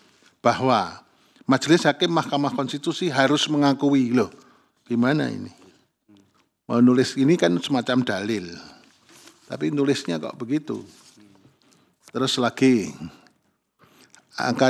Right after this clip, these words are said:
dua belas, halaman tujuh belas, bahwa Majelis Hakim Mahkamah Konstitusi yang kami hormati, landasan kami mengatakan,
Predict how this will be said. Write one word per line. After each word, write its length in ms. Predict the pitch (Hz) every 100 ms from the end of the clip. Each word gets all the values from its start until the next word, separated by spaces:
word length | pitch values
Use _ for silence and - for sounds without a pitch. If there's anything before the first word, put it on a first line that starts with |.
| 127
dua 160 | 117
belas, 560 | 85 123 127 113 - -
halaman 480 | 107 107 107 113 117
tujuh 160 | -
belas, 480 | 104 113 98 - - _ - _ -
bahwa 560 | 120 101 139 120 92 - _ _ _ _ _ -
Majelis 400 | 143 135 143 160
Hakim 480 | 123 - 165 170 180 - _ -
Mahkamah 320 | 139 165 165
Konstitusi 560 | 143 160 139 180 - 175
yang 240 | 165 156
kami 320 | 175 185 214
hormati, 640 | 151 131 131 127 123 104 92 - _ _ _ -
landasan 640 | 113 120 131 156 185 175 165
kami 320 | 139 147 147
mengatakan, 640 | 139 131 123 120 - 110